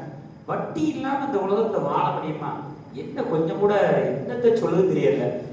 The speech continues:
வட்டி இல்லாம வாழணுமா? அதையும் அவங்க மார்க்கம் சொல்லுது. எப்படிப்பா உள்ள நுழைய முடியும்? இதாச்சும் பரவாயில்ல, விபச்சாரம் செஞ்சு அவங்க நாட்டுல மாட்டிக்கிட்டான்னா கல்லாலேயே அடிச்சு கொள்வானோலாமே அப்படின்னு ரெண்டு பேர் பேசுறாங்க.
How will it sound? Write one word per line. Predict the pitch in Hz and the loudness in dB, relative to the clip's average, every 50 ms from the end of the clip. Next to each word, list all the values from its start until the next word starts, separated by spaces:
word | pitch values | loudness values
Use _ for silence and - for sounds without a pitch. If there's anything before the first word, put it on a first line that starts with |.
| - - | -6 2
வட்டி | 185 214 214 - - 349 | 2 4 4 4 4 4
இல்லாம | 320 247 233 226 220 214 214 - - | 4 6 6 4 6 6 4 4 4
வாழணுமா? | 180 165 165 - 165 170 165 156 151 143 139 - - - 147 | 4 6 6 6 6 6 4 4 2 0 -2 -2 -4 -6 -6
அதையும் | 151 160 165 175 185 208 240 277 - - - - | -4 -4 -4 -2 -2 -2 -2 -2 -2 -2 -4 -2
அவங்க | 170 170 165 165 | 0 2 2 2
மார்க்கம் | 160 156 156 - 170 170 170 - | 4 4 2 2 2 0 -2 0
சொல்லுது. | - 139 135 139 135 131 139 127 135 - - - - - - | 2 4 6 6 6 6 6 4 2 -2 -4 -6 -8 -6 -4
எப்படிப்பா | 151 160 160 - 202 - - 202 214 | -4 -2 -2 0 0 0 0 0 0
உள்ள | 190 170 160 165 | 0 2 2 2
நுழைய | 160 - 143 143 | 0 0 0 -2
முடியும்? | - - - 139 - - - - - - - - - 120 | -4 -4 -6 -8 -8 -10 -12 -14 -16 -18 -18 -14 -4 -2
இதாச்சும் | 143 165 180 175 - - | 0 2 2 2 2 4
பரவாயில்ல, | 151 151 160 160 160 160 151 - - - - - 117 - - - - - - | 4 4 6 6 6 6 6 6 4 2 2 0 -2 -4 -6 -8 -10 -10 -10
விபச்சாரம் | 127 120 - 160 - - 190 185 185 185 175 - - | -4 0 0 0 2 4 4 4 6 4 4 2 0
செஞ்சு | 165 170 165 196 | 0 0 0 2
அவங்க | - - - - - - - 175 | 2 2 2 2 2 0 0 0
நாட்டுல | - 277 - - 202 | 0 0 0 -2 -2
மாட்டிக்கிட்டான்னா | - - 165 175 - - - 185 180 180 175 180 - - | 0 0 0 0 0 -2 -4 -4 -4 -4 -4 -4 -4 -4
கல்லாலேயே | - - - - 202 208 208 214 226 | -6 -6 -2 2 4 4 8 8 8
அடிச்சு | 220 185 175 - 180 165 160 | 8 8 6 4 2 4 4
கொள்வானோலாமே | 156 165 175 185 185 180 170 165 165 165 165 160 170 180 165 - - - - | 4 6 6 6 6 6 4 4 4 4 2 2 2 2 2 2 0 -2 -4
அப்படின்னு | - - 170 160 | -4 -4 -4 -2
ரெண்டு | 156 147 151 151 | -2 0 2 2
பேர் | 156 151 - 139 131 | 4 4 4 4 2
பேசுறாங்க. | - 135 - - - - | 2 2 0 -2 -4 -4